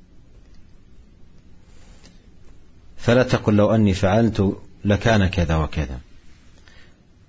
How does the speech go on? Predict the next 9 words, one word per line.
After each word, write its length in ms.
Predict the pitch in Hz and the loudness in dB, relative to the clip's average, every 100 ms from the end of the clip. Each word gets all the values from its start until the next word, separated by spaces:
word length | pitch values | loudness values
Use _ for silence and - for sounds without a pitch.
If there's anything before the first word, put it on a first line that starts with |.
| - - - - - | -20 -20 -20 -20 -6
ولكن 480 | 107 113 127 123 120 | 0 2 2 2 -2
قل: 420 | 113 139 160 160 - - | 2 2 2 2 -4 -4
"قدر 400 | 127 110 113 104 | -2 0 2 2
الله 340 | 98 123 120 | 2 2 2
ما 180 | 127 107 | 2 0
شاء 240 | - 87 | 0 -2
فعل". 280 | 73 65 65 - - - - - - - - - - - - - - - - - | -4 -8 -14 -16 -20 -20 -20 -20 -20 -20 -20 -20 -20 -20 -20 -20 -20 -20 -16 -2
نهاه 480 | 110 123 131 113 107 | 0 2 2 2 2
عن 440 | 104 104 101 98 | 2 2 2 -2